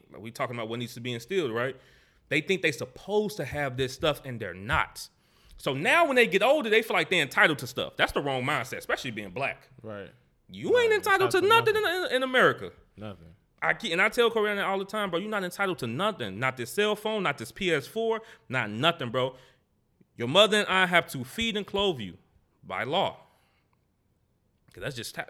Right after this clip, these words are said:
Speaker 1: that's just child neglect if we don't feed you.
Speaker 2: Right.
Speaker 1: <laughs> You know what I'm saying? Like, if we don't do
Speaker 2: Right.
Speaker 1: none of that,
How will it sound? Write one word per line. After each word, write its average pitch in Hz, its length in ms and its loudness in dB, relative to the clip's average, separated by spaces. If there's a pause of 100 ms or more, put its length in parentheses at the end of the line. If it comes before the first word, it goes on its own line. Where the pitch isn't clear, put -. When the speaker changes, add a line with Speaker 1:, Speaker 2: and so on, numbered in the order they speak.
Speaker 1:
that's - 180 -8
just 107 220 -14
child 202 280 -8
neglect 101 400 -14
if - 120 -18
we 113 80 -18
don't 101 160 -20
feed 202 280 -12
you. 135 120 -10 (280)
Speaker 2:
Right. 107 260 -12 (100)
Speaker 1:
<laughs> - 60 -16
You 180 100 4
know 185 80 8
what 208 80 8
I'm 180 60 0
saying? 214 300 6
Like, 165 160 6
if 156 80 0
we 175 120 2
don't 156 120 2
do 170 60 2
Speaker 2:
Right. 170 60 4
Speaker 1:
none 160 100 0
of 156 60 -4
that, 233 240 2